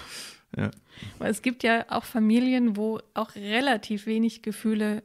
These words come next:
Speaker 2: erwünscht sind oder erlaubt sind und dann aber so ein, zwei Gefühle dominieren. Zum Beispiel, wenn dann irgendwo ein Choleriker dabei ist, Mutter oder Vater, und, äh, ja, die Kinder
Speaker 1: Naja.
Speaker 2: mit Angst reagieren, ne? Dann hast du in diesen Familien hauptsächlich Wut und Angst, aber sonst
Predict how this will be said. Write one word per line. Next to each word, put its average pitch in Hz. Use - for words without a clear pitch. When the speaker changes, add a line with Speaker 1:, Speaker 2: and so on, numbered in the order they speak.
Speaker 2:
erwünscht 226
sind 240
oder 202
erlaubt 196
sind 233
und 208
dann 208
aber 220
so 208
ein, 226
zwei 214
Gefühle 208
dominieren. 208
Zum 208
Beispiel, 202
wenn 202
dann 208
irgendwo 208
ein 196
Choleriker 202
dabei 196
ist, 202
Mutter 208
oder 202
Vater, 202
und, 196
äh, 196
ja, -
die 214
Kinder 233
Speaker 1:
Naja. 262
Speaker 2:
mit -
Angst 233
reagieren, 208
ne? 226
Dann 208
hast 202
du 214
in 208
diesen 220
Familien 208
hauptsächlich 202
Wut 233
und 208
Angst, 233
aber 202
sonst -